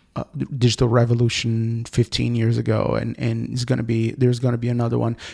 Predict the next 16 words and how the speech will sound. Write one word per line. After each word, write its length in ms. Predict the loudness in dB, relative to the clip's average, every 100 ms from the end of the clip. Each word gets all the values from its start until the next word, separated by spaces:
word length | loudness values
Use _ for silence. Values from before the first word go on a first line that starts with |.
| 0
It's 120 | 6
not 200 | 8 10
only 220 | 10 8
because 560 | 4 4 4 6 4 0
of 320 | 0 -2 0
the, 260 | 0 0 -6 -20 -6
the 180 | 2 4
entertainment 760 | 4 2 4 4 4 4 2 2
and 180 | 2 2
the 160 | 4 4
on-demand 880 | 4 4 2 2 2 2 0 -2
kind 280 | 0 0 2
of 280 | 0 -2 -6 _ -2
advertising 680 | -2 2 0 2 2 2 0
that 140 | 0
is 320 | 0 -2 -6